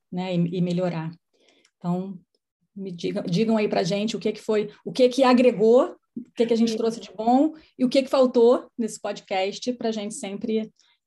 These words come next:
Speaker 1: é, melhorar.
Speaker 2: Isso. Queremos mais Ângela Alfano no, no Psicolab, hein? Ângela, fala aí o teu Instagram, que você tem um Instagram tão legal.
Speaker 1: Ih, agora, me, olha só, eu sou, a pessoa é tão, é,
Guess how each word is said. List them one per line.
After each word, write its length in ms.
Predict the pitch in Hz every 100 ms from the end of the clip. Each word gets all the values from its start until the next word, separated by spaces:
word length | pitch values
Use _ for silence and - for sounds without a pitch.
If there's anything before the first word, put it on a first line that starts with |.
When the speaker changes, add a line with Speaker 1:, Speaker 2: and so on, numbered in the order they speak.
| -
Speaker 1:
é, 420 | 196 196 190 185
melhorar. 400 | 180 185 180 165 170 _ _ _ _ _ _ _ _
Speaker 2:
Isso. 440 | 196 185 - 208 - _ -
Queremos 320 | 233 233 240
mais 260 | 233 226
Ângela 220 | 247 247 240
Alfano 320 | 240 233 240
no, 100 | 247 247
no 100 | 226
Psicolab, 600 | - 254 277 240 202 202
hein? 320 | 190 214 - _ - - - -
Ângela, 320 | 254 262 240
fala 260 | 240 285
aí 80 | 302
o 60 | 294
teu 160 | 294
Instagram, 640 | 277 269 285 262 226 233 240
que 60 |
você 60 | 240
tem 80 | 247
um 40 |
Instagram 340 | 240 240 233
tão 180 | 233 233
legal. 680 | 262 247 220 226 226 214 - _ _ _ _ _ _ _
Speaker 1:
Ih, 240 | 214 247 233
agora, 380 | 175 180 175
me, 320 | 185 190 196 170
olha 160 | 202 220
só, 160 | 233 185
eu 60 |
sou, 140 | 175 196
a 120 | -
pessoa 260 | 196 208
é 40 | 190
tão, 580 | 175 208 262 254 226 -
é, 480 | 190 185 175 175